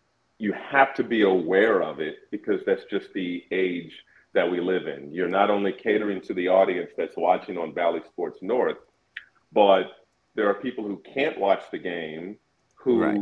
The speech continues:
Speaker 2: yeah.
Speaker 1: are gonna be scrolling on their phone. It could be at work, it could be out, whatever it may be. And then they see the highlight.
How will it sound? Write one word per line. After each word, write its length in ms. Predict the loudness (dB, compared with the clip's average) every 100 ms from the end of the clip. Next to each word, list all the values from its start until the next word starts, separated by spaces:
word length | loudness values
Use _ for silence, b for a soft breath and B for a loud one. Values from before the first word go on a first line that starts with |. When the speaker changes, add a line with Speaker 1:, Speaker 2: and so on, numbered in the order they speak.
| 0
Speaker 2:
yeah. 260 | 0 2 2
Speaker 1:
are 100 | 2
gonna 200 | 2 2
be 120 | 0
scrolling 380 | 0 0 2 0
on 80 | 0
their 160 | -2 0
phone. 300 | 0 0 -2
It 100 | -4
could 180 | -6 -4
be 120 | -4
at 180 | -4 -2
work, 300 | -2 -2 -4
it 100 | -8
could 140 | -8
be 140 | -2 2
out, 240 | 2 0
whatever 340 | 0 0 0
it 80 | -2
may 140 | -4 -4
be. 340 | -2 -4 -4 _ _ _ _ -4
And 140 | 0 2
then 80 |
they 120 | 2 0
see 180 | 2
the 100 | 2
highlight. 560 | 6 6 4 2 -2